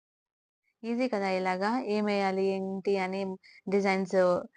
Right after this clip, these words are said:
ఆలోచించకుండా ఇలా లైన్స్‌తోని ఇట్లా పెద్ద ముగ్గు అయిపోతుంది తొందరగా.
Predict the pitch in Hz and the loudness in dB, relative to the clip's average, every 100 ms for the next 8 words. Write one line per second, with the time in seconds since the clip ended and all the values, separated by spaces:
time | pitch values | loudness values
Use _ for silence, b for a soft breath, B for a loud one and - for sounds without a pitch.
0 | b _ _ 185 196 202 202 202 196 196 | b _ _ -6 -6 -4 -4 -4 -2 0
1 | 202 190 185 180 190 202 - 196 185 180 | 0 2 0 0 0 -2 -2 -2 -2 -4
2 | 180 - _ _ _ _ 180 - 180 175 | -6 -10 _ _ _ _ -12 -6 -6 -4
3 | 175 247 214 202 196 190 185 180 175 175 | 2 4 4 4 2 -2 -2 -2 -2 0
4 | 180 175 196 | 0 0 -2